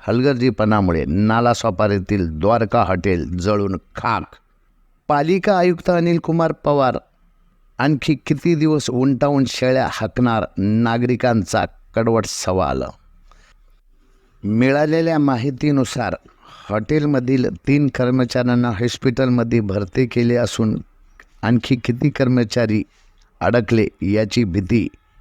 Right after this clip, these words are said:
निर्माण झाली आहे आणि त्याचे शोधकार्य अग्निशमक दलाकडून युद्धपातळीवर सुरू आहे. वसई विरार शहर महानगरपालिकेच्या आचोळे प्रभागाचे या ठिकाणी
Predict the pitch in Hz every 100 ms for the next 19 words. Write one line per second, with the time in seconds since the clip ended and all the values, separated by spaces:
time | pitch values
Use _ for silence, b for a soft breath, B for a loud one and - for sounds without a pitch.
0 | - _ 90 101 113 113 123 120 101 104
1 | 110 110 95 107 104 107 90 - 104 90
2 | 101 - _ - - 123 120 104 107 95
3 | 87 - b b b b b b b -
4 | 85 120 160 - 131 131 131 117 117 113
5 | 113 110 107 95 113 123 123 107 104 107
6 | 101 101 87 - - 101 85 71 - 69
7 | 67 _ _ _ _ b b b b b
8 | b b b b 92 110 - 170 170 175
9 | 170 - 170 170 147 156 160 160 - 151
10 | 151 147 156 156 71 110 - 151 151 147
11 | 143 143 143 135 143 135 139 131 135 139
12 | 143